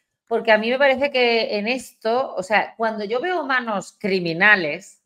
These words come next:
eh, que se dejan a los compatriotas morir,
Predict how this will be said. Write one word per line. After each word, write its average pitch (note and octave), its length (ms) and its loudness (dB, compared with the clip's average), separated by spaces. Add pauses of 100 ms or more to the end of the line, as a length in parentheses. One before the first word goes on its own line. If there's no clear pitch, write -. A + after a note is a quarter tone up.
eh, D3 380 -10
que F3 120 -6
se E3+ 140 -6
dejan D#3 240 -4
a - 40 -2
los F3+ 80 -6
compatriotas E3+ 580 -4
morir, E3 540 -8